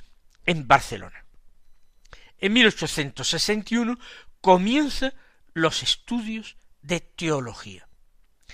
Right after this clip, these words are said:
Y son estudios de teología que realiza, eh, no de una forma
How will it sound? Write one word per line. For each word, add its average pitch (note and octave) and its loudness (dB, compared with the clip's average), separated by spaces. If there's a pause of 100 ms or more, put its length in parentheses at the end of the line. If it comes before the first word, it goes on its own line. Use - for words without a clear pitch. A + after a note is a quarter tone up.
(300)
Y A3+ 2
son D4+ 6
estudios B3+ 2
de F3 -2
teología B3 0 (720)
que A#3+ 0 (280)
realiza, E3 -2 (600)
eh, E3 -16
no A3 -2 (260)
de D3 -6
una D#3+ -2
forma D#3 -2